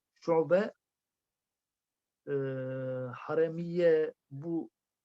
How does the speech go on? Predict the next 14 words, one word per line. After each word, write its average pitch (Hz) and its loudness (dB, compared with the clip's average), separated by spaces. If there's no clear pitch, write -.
değil 208 -2
mi? 117 -6
Şey 160 -2
yapınca 170 -2
haremi 165 -2
ne 180 -2
yapmış 180 -6
bunu? 180 -2
Ka-, - -2
kabul 160 -2
etmemiş. 131 -6
Vakat 160 -2
enkere 165 0
haramiyyu 156 -2